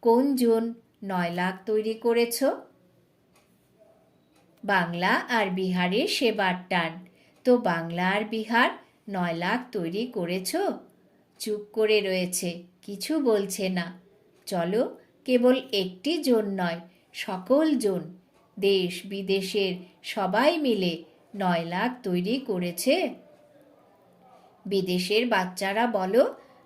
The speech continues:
নয় লাখ হয়েছে। বাপদাদা তো নিজের ডেট ফিক্স করে থাকেন,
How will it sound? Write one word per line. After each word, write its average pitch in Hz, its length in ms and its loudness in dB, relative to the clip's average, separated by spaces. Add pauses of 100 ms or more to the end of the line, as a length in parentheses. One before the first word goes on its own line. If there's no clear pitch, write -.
(100)
নয় 180 240 -2
লাখ 190 440 -2
হয়েছে। 180 640 0 (440)
বাপদাদা 170 680 -2
তো 220 200 -4
নিজের 220 560 2 (340)
ডেট 233 440 2
ফিক্স 330 340 -4
করে 190 300 -2
থাকেন, 180 540 -4